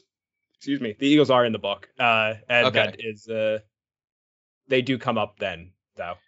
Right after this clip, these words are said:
Speaker 2: I love the way that they, like, fucking, like, knock all the, the, the dwarves and, like, everybody, like, off the, uh,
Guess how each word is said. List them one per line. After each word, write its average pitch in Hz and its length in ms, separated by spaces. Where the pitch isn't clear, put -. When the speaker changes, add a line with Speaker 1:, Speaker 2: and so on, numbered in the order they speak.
Speaker 2:
I 147 140
love 135 300
the 147 80
way 135 120
that 135 160
they, 123 120
like, 113 220
fucking, 113 320
like, 104 220
knock 110 360
all 110 100
the, 107 320
the, 104 400
the 107 60
dwarves 107 380
and, 117 120
like, 104 340
everybody, 107 360
like, 104 180
off 110 240
the, 104 380
uh, 98 300